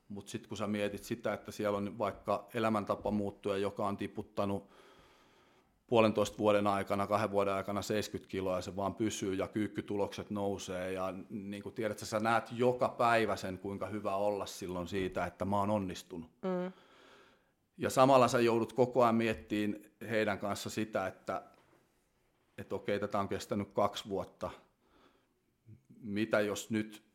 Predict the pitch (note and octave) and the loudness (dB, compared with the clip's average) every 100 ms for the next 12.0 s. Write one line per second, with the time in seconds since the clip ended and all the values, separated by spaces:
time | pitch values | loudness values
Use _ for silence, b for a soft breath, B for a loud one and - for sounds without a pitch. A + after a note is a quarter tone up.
0 | _ _ _ _ - G2 A2+ G#2 F#2+ F#2+ | _ _ _ _ -6 0 2 2 0 -4
1 | - - - _ G#2+ G2 - G2 G#2+ F#2+ | -6 -16 -20 _ 0 0 -2 -4 0 0
2 | G2 - _ _ _ _ _ _ G#2+ A2+ | -2 -8 _ _ _ _ _ _ 0 2
3 | G#2+ G#2 A2+ A2 G#2+ - G2+ G2+ G2 G2+ | 2 0 0 0 -2 -2 0 2 4 2
4 | G2 G#2 G2+ G#2 G#2+ G2+ G#2 G#2 G2 G2+ | 0 0 -2 0 0 0 0 0 2 2
5 | G2 G2+ A#2+ C3+ B2+ - C#2+ D#2 - _ | 2 0 2 2 0 -6 -10 -10 -16 _
6 | b b b b b b A2+ - A2 G#2+ | b b b b b b -6 -2 -2 0
7 | A2 A#2+ B2 B2 B2 B2 C#3 C3+ A#2 A2+ | 2 4 6 6 6 6 4 4 2 2
8 | A2 A#2 A2 G#2 - G#2+ A2 A#2 A2+ A#2 | 2 2 2 0 0 2 4 4 4 4
9 | A#2 A2 G#2+ G2 G#2 G#2+ A2 G#2+ A2+ A2+ | 4 2 0 -2 -2 0 0 0 0 4
10 | A2 A2 A2 G#2 - G2+ G2 - A2 G#2 | 6 6 4 0 -4 -4 -4 -2 0 0
11 | G#2 G2 G2 F#2 F2 A#2+ A2+ G2+ F#2+ | -2 -4 -4 -4 2 4 4 0 -2